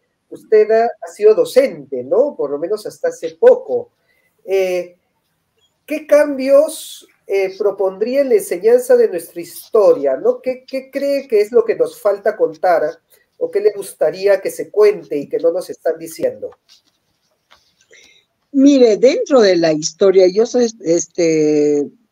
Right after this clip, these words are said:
Speaker 2: mm, licenciada de educación en primaria.
Speaker 1: Ujú.
Speaker 2: Sin embargo, de acuerdo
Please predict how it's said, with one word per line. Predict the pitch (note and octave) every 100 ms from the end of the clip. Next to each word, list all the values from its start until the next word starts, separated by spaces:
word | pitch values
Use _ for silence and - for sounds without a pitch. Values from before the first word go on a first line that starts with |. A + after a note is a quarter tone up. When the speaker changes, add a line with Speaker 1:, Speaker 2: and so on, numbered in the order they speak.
| _ -
Speaker 2:
mm, | D3+ C#3+ C#3 C#3 C3+ -
licenciada | D#3+ F3+ E3+ D#3 F#3+ G3
de | G3 F3
educación | D3+ D3+ D#3+ D3+ F#3 F3+
en | D#3+ D#3
primaria. | E3 E3 E3+ E3 D#3+ E3 A3 E4+ _ _ _ _ _
Speaker 1:
Ujú. | C3+ C#3+
Speaker 2:
Sin | D3+ A#3+
embargo, | B3 B3+ C4+ B3+ A#3+ A#3
de | G#3+
acuerdo | F#3 - G#3+ A3+ G#3+ G#3+ F#3